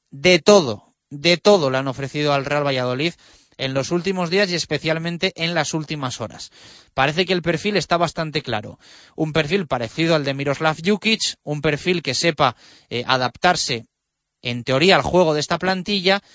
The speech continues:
y también, eh, pues, eh, preferiblemente que haya tenido algo de experiencia en la máxima categoría. Pero, eh, no es un requisito indispensable a día de hoy. Eh, lo que está claro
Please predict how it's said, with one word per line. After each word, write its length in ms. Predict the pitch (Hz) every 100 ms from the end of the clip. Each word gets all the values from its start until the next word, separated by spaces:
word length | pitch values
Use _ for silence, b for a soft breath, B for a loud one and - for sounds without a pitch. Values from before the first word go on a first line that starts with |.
| b b
y 140 | - 143
también, 560 | 160 143 143 170 175 -
eh, 680 | 135 131 127 123 120 117 113 _ _ _ _ _
pues, 480 | - 123 - - -
eh, 380 | 123 117 117 113
preferiblemente 840 | - 131 - 156 175 165 175 170 160
que 60 |
haya 160 | 165 156
tenido 260 | 156 160
algo 180 | 165 151
de 80 | 143
experiencia 580 | - 139 147 147 151 156 b b b b
en 180 | 170 185
la 140 | 160
máxima 420 | 147 151 - 147 139
categoría. 600 | 131 123 113 107 104 - -
Pero, 340 | 151 180 196
eh, 160 | 135 127
no 220 | 139 165
es 140 | 185
un 160 | 180 165
requisito 760 | 170 185 - 147 175 165 180 190 b b b
indispensable 1000 | - 131 139 190 - 156 135 160 165 185 -
a 120 | 131
día 240 | 127 151 143
de 160 | 123
hoy. 220 | 107 101 - b b b b
Eh, 220 | 139 143
lo 140 | 151 156
que 80 | 170
está 220 | - 208
claro 440 | 165 135 107 104